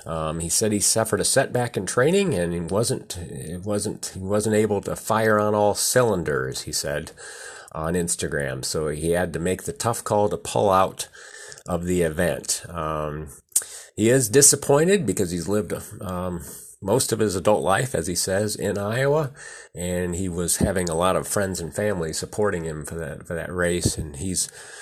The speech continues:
come back to Iowa a few times for some of these races. Um, he won one of those, um, uh, premier, uh, event management races, uh, at the Capitol one year. So he's gonna, uh,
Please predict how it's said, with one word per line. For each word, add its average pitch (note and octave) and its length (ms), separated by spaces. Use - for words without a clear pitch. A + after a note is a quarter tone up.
come - 160
back F#2+ 260
to C2+ 120
Iowa E2+ 340
a D2 60
few B1+ 200
times D#2 480
for D#2 240
some D#2+ 240
of D#2 80
these D2+ 220
races. D#2+ 580
Um, D2 240
he D#2 120
won E2+ 540
one F2+ 180
of F2 120
those, D#2+ 360
um, C#2 560
uh, C2+ 220
premier, F2 800
uh, D2 420
event E2 300
management D#2 580
races, D#2 640
uh, D2 320
at D#2 140
the C#2+ 80
Capitol E2 520
one D2+ 280
year. D#2 360
So B2 360
he's A#2+ 320
gonna, G#2 520
uh, F2+ 520